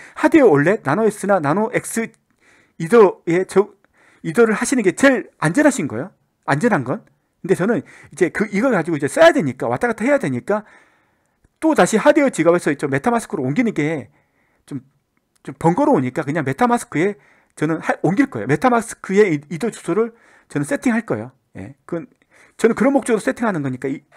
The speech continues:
해주시면 안 돼요. 그러면 제가 말씀드렸던 건 이 이더리움, 이더 주소는 우리가 알고 있는 이더리움, 어? 퍼블릭 체인 있잖아요. 이거하고 전혀 상관없다는 거.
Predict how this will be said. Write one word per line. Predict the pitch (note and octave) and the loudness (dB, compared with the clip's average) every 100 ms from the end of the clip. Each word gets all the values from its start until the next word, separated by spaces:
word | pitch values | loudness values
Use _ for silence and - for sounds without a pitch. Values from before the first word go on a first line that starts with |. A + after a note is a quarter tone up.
| - - | -20 -14
해주시면 | G#3 - A#3 E3+ | -12 -8 -4 -4
안 | G#2+ | -6
돼요. | - | -8
그러면 | - C#3+ G3 G#2 _ _ _ _ _ _ _ _ _ _ _ _ _ _ _ _ - _ _ | -4 -2 -2 -4 _ _ _ _ _ _ _ _ _ _ _ _ _ _ _ _ -20 _ _
제가 | - F3+ | -2 0
말씀드렸던 | C3 - G3 D#3 D#3 A#2 | 0 -2 -6 -6 -6 -8
건 | A2 C3+ - _ _ _ _ | -6 -8 -10 _ _ _ _
이 | G3 B3+ E3 D#3+ | 0 0 0 -2
이더리움, | A#3 A#3 G3 G3+ - | 2 2 2 -4 -6
이더 | E3+ E3 G#3+ | -6 -2 -2
주소는 | D3 C3 B2+ F3+ G#2 _ _ _ _ _ _ _ _ _ _ _ _ _ _ _ _ _ _ _ _ _ - | -4 -6 -4 -4 -8 _ _ _ _ _ _ _ _ _ _ _ _ _ _ _ _ _ _ _ _ _ -8
우리가 | D#3 G#3 | -2 0
알고 | D#3+ C#3+ | 2 0
있는 | E3 G#3 | -4 -6
이더리움, | D3 C#3 F#3+ D#3+ G#3+ - _ _ _ _ _ _ _ _ _ _ | -6 2 2 2 -6 -10 _ _ _ _ _ _ _ _ _ _
어? | - D#3 - _ _ | -12 -12 -12 _ _
퍼블릭 | - B3 A3 G#3 | -4 -2 -2 -4
체인 | D3 A2+ | -6 -6
있잖아요. | - C#3 C#3 | -8 -10 -8
이거하고 | C3 G3+ F3+ F#3+ | -2 0 0 -2
전혀 | D3 B3+ | -2 0
상관없다는 | C4 B3 D#3+ - G#2+ | 0 0 -2 -2 -10
거. | F2+ | -12